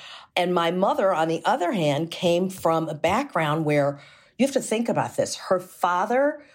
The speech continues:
was a surgeon. Her mother was a school teacher in Selma, Alabama. So obviously, Black, African-American, back then, prominent family. Her two brothers were surgeons. Her sister was a P H D professor in English.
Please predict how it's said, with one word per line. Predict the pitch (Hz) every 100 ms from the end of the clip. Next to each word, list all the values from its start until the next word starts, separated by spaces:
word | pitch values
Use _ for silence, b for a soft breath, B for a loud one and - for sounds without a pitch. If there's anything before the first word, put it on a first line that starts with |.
| B B
was | 165 170 170 160 160 -
a | 160
surgeon. | 147 - - 214 196 190 87 - _ -
Her | 170 180
mother | 175 185 233
was | 247 262
a |
school | 233 - 147
teacher | 131 - 107 - 98 -
in | 147
Selma, | 147 139 135
Alabama. | 131 127 123 101 101
So | - 170
obviously, | 165 202 220 220 180 160 151 B B B B -
Black, | 151 170 185 190 233 -
African-American, | 175 190 - 233 214 180 170 170 185 160
back | 156 170 180
then, | - 175 165 165 175 - _ _ _ -
prominent | 208 185 180 175
family. | 175 147 135 127 123 123 B B B
Her | 202
two | 190 - 285
brothers | 185 147 185 214 320 311
were | 156
surgeons. | 147 - 117 107 104 113 - - B B
Her | 185
sister | 180 - 269 - 311
was | 269
a | 226
P | - 208
H | 185 -
D | 185
professor | 180 165 160 143 -
in | 139 131
English. | 127 120 123 143